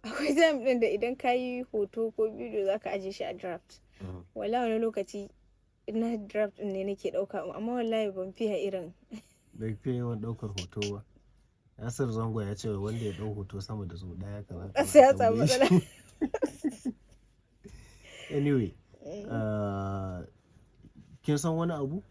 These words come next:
Speaker 1: Mm, mm, mm.
Speaker 2: Um, a cikin fim ɗin Izzar So,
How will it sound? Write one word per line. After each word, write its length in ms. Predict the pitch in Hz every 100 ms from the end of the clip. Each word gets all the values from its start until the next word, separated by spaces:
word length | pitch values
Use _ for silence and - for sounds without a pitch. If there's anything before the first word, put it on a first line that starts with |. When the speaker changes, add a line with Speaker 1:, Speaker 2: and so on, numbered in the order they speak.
| -
Speaker 1:
Mm, 80 | 226
mm, 220 | 208 214
mm. 180 | - 98
Speaker 2:
Um, 240 | 95 67 - - _ _ _ _ _ _ _ _ _ _ -
a 80 | 123
cikin 1120 | - 165 - 175 170 170 165 160 160 160 - _ _ _
fim 220 | - 165
ɗin 260 | 123 117 117 123
Izzar 400 | 123 107 110 101
So, 300 | - 107